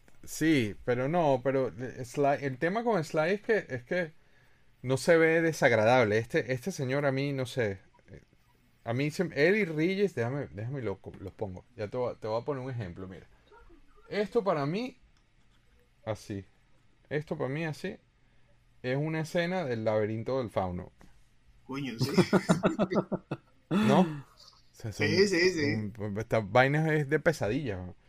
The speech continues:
Speaker 1: Sin embargo, él se llama Droppy McCool, y yo no sé si el cool se lo agregaron precisamente para suavizarlo.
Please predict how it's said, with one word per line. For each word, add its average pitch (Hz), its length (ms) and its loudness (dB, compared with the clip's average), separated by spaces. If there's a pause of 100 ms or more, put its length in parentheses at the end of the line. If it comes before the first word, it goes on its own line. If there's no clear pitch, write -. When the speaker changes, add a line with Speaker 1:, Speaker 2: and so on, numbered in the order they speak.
(460)
Speaker 1:
Sin 127 100 0
embargo, 135 300 6
él 156 60 2
se 165 100 4
llama 160 280 0
Droppy 156 640 0
McCool, 143 800 0 (100)
y 113 100 -12
yo 113 80 -6
no 135 100 -6
sé 143 100 -6
si 147 80 -4
el 135 120 -6
cool 139 260 -2
se 156 100 -4
lo 139 80 -2
agregaron 110 380 0
precisamente 120 560 -4
para 131 140 -2
suavizarlo. 104 600 -4